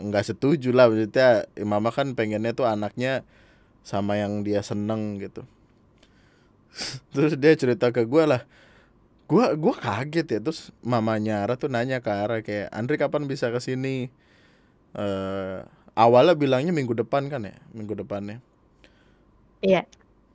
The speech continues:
Speaker 1: Terus kayak, "Ya udah, nan-, minggu depan Mama mau ngomong," gitu, katanya mamanya Ara ke Ara. Terus waktu Ara cerita kayak gitu ke gua, "Lah, ini apa nih maksudnya nih? Siapa s-, tiba-tiba ada orang datang, kagak tahu-tahu diri lu?"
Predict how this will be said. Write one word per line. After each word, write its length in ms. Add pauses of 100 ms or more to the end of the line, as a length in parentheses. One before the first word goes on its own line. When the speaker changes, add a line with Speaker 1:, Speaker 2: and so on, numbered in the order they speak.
(300)
Speaker 1:
Terus 160
kayak, 240
"Ya 120
udah, 160
nan-, 240
minggu 280
depan 240
Mama 280
mau 120 (120)
ngomong," 360
gitu, 160
katanya 280
mamanya 360
Ara 80
ke 100
Ara. 320 (580)
Terus 160
waktu 200
Ara 160
cerita 280
kayak 280
gitu 80
ke 120
gua, 200
"Lah, 160 (560)
ini 160
apa 400
nih 120
maksudnya 480
nih? 40 (240)
Siapa 440
s-, 160 (160)
tiba-tiba 600
ada 120
orang 200
datang, 480
kagak 320
tahu-tahu 420
diri 380
lu?" 160